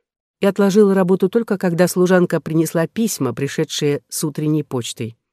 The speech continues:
Писем было всего два, и оба адресованы миссис Линлей. За отсутствием собственной корреспонденции миссис Прести завладела письмами дочери. «Одно от адвоката», — сказала она,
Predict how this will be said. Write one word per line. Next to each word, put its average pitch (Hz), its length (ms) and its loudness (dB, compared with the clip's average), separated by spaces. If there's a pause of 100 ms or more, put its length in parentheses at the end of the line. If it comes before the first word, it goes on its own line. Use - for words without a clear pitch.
(1000)
Писем 302 320 6
было 254 240 6
всего 254 300 0
два, 151 320 -2 (400)
и 151 200 0
оба 202 280 4
адресованы 180 580 2
миссис 160 540 0
Линлей. 131 500 -4 (1500)
За 165 180 4
отсутствием 226 540 2
собственной 180 560 2
корреспонденции 160 1000 -2 (380)
миссис 175 280 2
Прести 180 360 0
завладела 143 580 0
письмами 143 540 -2
дочери. 127 520 -4 (1700)
«Одно 160 400 4
от - 140 2
адвоката», — 196 580 0
сказала 220 460 0
она, 226 260 2